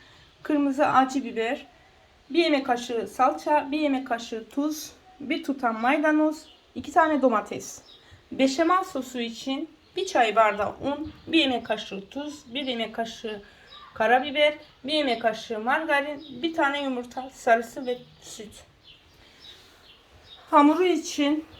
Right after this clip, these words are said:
dört su bardağı un, üç tane yumurta ve su, tuz.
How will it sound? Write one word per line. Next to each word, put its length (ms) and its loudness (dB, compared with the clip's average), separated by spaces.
dört 160 0
su 180 -2
bardağı 500 6
un, 340 2
üç 220 0
tane 280 6
yumurta 720 2
ve 200 2
su, 480 -4
tuz. 420 -4